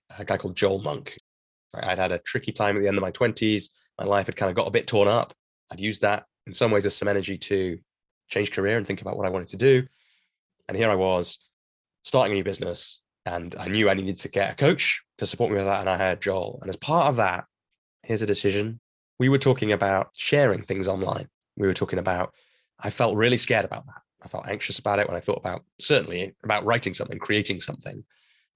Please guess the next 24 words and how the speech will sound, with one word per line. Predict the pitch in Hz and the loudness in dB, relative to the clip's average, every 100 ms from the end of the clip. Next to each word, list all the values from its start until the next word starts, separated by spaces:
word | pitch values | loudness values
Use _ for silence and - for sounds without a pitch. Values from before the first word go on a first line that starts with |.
| - | -16
Uh, | - | -6
maybe | 110 107 101 | -2 -2 0
there | 101 | 2
was | 98 | 2
some | 98 | 2
of | 98 | 0
that | 98 | 0
old | 107 101 98 | 2 2 2
made | 101 101 | 2 2
up | 107 | 0
creativity | - 98 104 101 101 | 0 0 0 -2 -4
story | - 101 101 | 0 0 2
in | 95 | 0
there. | 98 101 - - | -2 -2 -6 -10
I, | - | -12
you | - - | -10 -4
know, | |
I | 90 | -2
don't | - - | -2 -6
know, | 87 92 | -10 -4
but | 104 101 - _ _ _ - | 0 -2 -4 _ _ _ -6
I | 120 131 | 0 0
felt | 131 120 95 | 2 0 -2
that. | 90 | -6